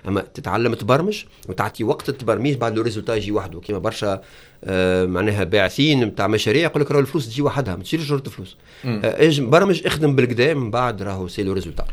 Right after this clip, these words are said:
Speaker 2: اخر سؤال، المانجر، البلان اللي هو بالنسبه ليك على التايم لاين يقعد ثمانين بالمية، التحضير هذا اللي هي الخطوه الاولى في البي دي سي آ،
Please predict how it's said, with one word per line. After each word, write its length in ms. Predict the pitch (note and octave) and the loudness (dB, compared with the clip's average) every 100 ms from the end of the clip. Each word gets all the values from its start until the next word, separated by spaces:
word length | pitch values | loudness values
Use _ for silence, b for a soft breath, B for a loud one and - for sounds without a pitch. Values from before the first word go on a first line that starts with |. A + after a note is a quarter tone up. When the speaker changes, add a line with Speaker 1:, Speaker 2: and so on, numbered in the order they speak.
| - D#3 | -4 -4
Speaker 2:
اخر 160 | D#3 | -2
سؤال، 560 | B2+ D#3+ D#3 B2 A#2 A2+ | -2 2 4 4 4 2
المانجر، 1000 | A2 G#2+ A2+ A2 C3 C#3 B2+ C3+ D3+ A#2+ | 2 0 0 0 2 2 2 2 2 2
البلان 600 | A2+ - D3+ D#3 A#2+ G#2+ | -2 0 2 4 2 0
اللي 160 | G#2 | -2
هو 320 | A#2+ A#2 A#2+ - | 0 2 0 -2
بالنسبه 360 | G#2 B2+ B2+ A#2+ | -4 -4 -2 -2
ليك 200 | A#2+ A#2 | -2 -4
على 100 | A#2 | -2
التايم 300 | A#2+ A2 G#2+ | -2 0 0
لاين 160 | A2 | 0
يقعد 280 | G#2 G2+ F#2+ | -2 -4 -6
ثمانين 300 | G#2 F#2 F#2 | -6 -6 -4
بالمية، 440 | F2 F#2+ D#3 B3+ - | -4 2 2 2 -4
التحضير 580 | G#2 - - F#2 G#2+ C#3 | -12 -10 -10 -4 -2 0
هذا 220 | A2+ F2+ | -2 -2
اللي 260 | B2+ D3+ G2+ | -2 -2 -2
هي 40 | |
الخطوه 300 | G2 A2+ G2+ | 0 0 -4
الاولى 280 | F#2+ G#2+ F#2+ | -4 -2 -4
في 80 | G2+ | -6
البي 160 | F#2 | -8
دي 160 | E2+ F2+ | -8 -8
سي 240 | - G2+ | -4 2
آ، 180 | D#3+ G#3 | 4 4